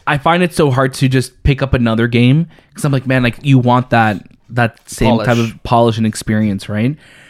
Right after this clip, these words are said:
Speaker 1: Uh, this looks amazing. Like, when, when they showed this trailer off, and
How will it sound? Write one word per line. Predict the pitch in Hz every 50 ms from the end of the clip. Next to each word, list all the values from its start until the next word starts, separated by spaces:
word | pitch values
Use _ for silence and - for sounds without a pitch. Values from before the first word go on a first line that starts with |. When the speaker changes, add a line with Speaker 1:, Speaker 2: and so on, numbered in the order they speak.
| _ _ _ _
Speaker 1:
Uh, | - 110 120 120 117 113
this | 110 139 185 -
looks | - 220 -
amazing. | - 131 117 110 113 101 98 98 95 107 - -
Like, | 127 123 123 117
when, | 123 131 135 135 135 135
when | 139 147
they | 170 190
showed | 185 - - 180 160
this | 143 135
trailer | - - 139 131 123 117 113
off, | 110 110 113 113 110 -
and | 113 107 101